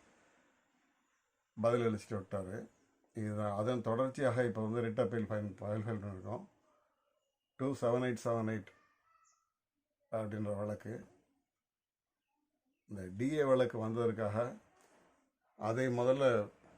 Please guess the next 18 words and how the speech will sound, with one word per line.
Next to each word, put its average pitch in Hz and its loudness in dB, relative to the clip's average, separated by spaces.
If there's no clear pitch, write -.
வாங்கி 113 0
கொடுத்துட்டு 101 -4
ம-, 110 0
இந்த 107 -2
கேஸ் 117 -4
எடுப்போன்றதுக்காக 98 -6
தான் 120 -6
அதை 110 -2
தாமதப்படுத்தணும். 104 -4
இப்ப 110 -4
ஓரளவுக்கு 117 2
இந்த 110 2
டிஏ 113 2
கேஸு 104 -4
வந்தாச்சு. 107 -4
இதுல 110 -4
சட்ட 110 -2
ஆலோசகர் 139 6